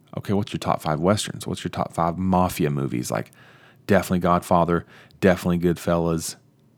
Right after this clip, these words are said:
definitely Casino. Casino is a very good mafia movie type. Um, then you got,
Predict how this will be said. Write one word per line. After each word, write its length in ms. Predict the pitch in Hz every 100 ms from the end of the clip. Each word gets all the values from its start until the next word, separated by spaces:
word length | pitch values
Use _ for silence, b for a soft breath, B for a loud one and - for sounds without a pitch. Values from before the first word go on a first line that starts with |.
| _ 78
definitely 380 | 85 95 98 120
Casino. 560 | 110 98 - 90 92 113
Casino 640 | - 101 - - 113 104
is 80 | -
a 40 | 76
very 560 | 85 95 - 92 87
good 420 | 82 92 87 85 - _ _ _ -
mafia 520 | 90 90 87 - -
movie 360 | 80 73 71 76
type. 300 | - - - - 78
Um, 300 | 82 - - B B B B B B B B -
then 240 | 92 98
you 100 | 95
got, 720 | 90 90 90 87 78 - -